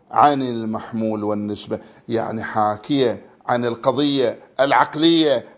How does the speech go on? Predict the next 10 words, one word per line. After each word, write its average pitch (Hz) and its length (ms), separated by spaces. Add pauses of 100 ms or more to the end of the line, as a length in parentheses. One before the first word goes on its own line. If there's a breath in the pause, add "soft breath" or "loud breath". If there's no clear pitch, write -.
المؤلفة 165 840 (200)
من 165 320
محمول 190 600
ونسبة 208 680
فقط، 202 800 (840)
وليس 220 400
فيهما، 202 680
وليس 202 340
فيها 196 420
موضوع، 151 720